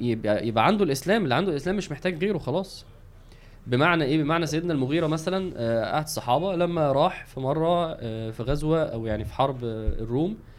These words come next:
وفي الآخر دخل على الملك عشان المفاوضات و، و، ف-، ف-، ف-، فهو الراجل قاعد عادي جدًا في بهرجته و-، وف-، وفي قصره وفي، وفي عرشه و-، وسائد في كل حتة و-،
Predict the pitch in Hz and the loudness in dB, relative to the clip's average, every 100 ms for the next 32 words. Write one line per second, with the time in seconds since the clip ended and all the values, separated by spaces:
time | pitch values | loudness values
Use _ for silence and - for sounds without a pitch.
0 | - - - 123 147 175 190 156 165 190 | -20 -18 -14 -6 0 0 2 -2 -2 0
1 | 180 160 156 165 160 143 151 160 135 123 | 0 0 0 2 0 2 0 0 -2 -4
2 | 147 139 131 110 107 147 156 143 127 147 | -4 -4 -4 -4 0 -2 0 2 4 2
3 | 208 - - - - - - 143 143 147 | 0 -6 -18 -18 -18 -8 4 6 8 4
4 | 139 143 139 131 147 143 135 139 175 190 | 2 0 0 2 2 2 2 0 2 4
5 | 170 180 180 180 160 156 175 165 147 151 | 4 2 2 0 0 0 2 2 2 2
6 | 156 160 160 151 147 127 127 123 117 120 | 2 -2 -2 -2 -2 -4 -2 0 2 2
7 | 151 - 170 165 143 127 120 117 113 113 | 0 0 2 4 2 2 2 2 2 0
8 | 113 117 - 117 113 117 151 151 151 147 | 0 -4 -6 -8 -4 -2 -2 0 0 2
9 | 131 - 120 107 107 107 98 139 151 165 | 0 -4 -6 -4 -6 -4 -2 -2 -2 -4
10 | 165 - - - 117 120 120 123 120 120 | -6 -12 -20 -8 -2 0 2 2 0 0
11 | 151 143 - 135 139 131 147 - 143 131 | 0 -2 -4 -10 -10 -8 -8 -4 -2 0
12 | 120 117 | 0 0